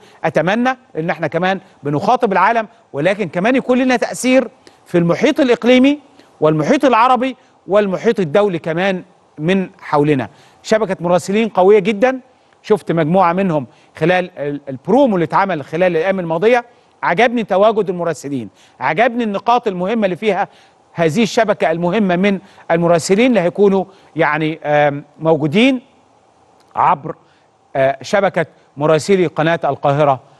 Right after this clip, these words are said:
الإخبارية. نتمنى لهم التوفيق بجد، والله من كل قلبي، لأنه زي ما بقول كده بنبقى فرحانين إن بيبقى عندنا حاجة كويسة، نبقى فرحانين. وزي،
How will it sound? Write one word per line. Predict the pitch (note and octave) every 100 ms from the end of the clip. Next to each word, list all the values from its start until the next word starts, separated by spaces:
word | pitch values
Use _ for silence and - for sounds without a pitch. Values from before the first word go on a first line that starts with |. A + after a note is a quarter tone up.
| _ _ -
الإخبارية. | D#3+ D3 E3 D3+ A#2 C3+ D#3 F3+ F#3 - _
نتمنى | B2+ C3+ C#3+ C#3+ C3+
لهم | C#3+ C#3+ C3 -
التوفيق | D#3 - C3+ - D3 D3+ - - _ _
بجد، | A2+ B2+ D#3+ G#2 _ -
والله | A#2+ C3+ E3 D3
من | C3+ C3 -
كل | G3+ F3+
قلبي، | F3+ G3+ F#3+ A3+ -
لأنه | D#3+ D#3
زي | D3+ F3+
ما |
بقول | F3+ F#3
كده | G3+ F3+ - - - G3
بنبقى | C#4 B3+
فرحانين | G3+ F#3+ - G3+ G3+
إن |
بيبقى | F#3+ F3
عندنا | E3 F3 E3+
حاجة | E3 D3+
كويسة، | - B2+ A2+ - - _ _ - -
نبقى | G3+ A3
فرحانين. | G3 F#3 G#3 B3 A3+
وزي، | G3+ A#3 C4